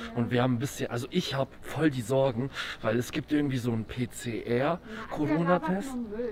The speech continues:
Ich, ich laber nur Müll. Es gibt so einen P-C-R-Corona-Test und dann gibt es so einen Schnelltest.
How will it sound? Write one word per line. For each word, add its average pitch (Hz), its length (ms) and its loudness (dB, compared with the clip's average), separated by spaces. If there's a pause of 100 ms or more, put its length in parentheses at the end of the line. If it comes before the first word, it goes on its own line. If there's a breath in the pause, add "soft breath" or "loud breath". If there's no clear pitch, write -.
(220)
Ich, 180 260 4
ich 185 160 2
laber 151 280 2
nur 123 140 0
Müll. 156 240 2 (200 loud breath)
Es 127 140 0
gibt 139 160 -4
so 131 100 -2
einen 110 80 -4
P-C-R-Corona-Test 175 1500 -2 (280 loud breath)
und 160 120 4
dann 170 120 4
gibt 160 180 -2
es 165 140 -4
so 175 80 2
einen 143 100 4
Schnelltest. 123 760 0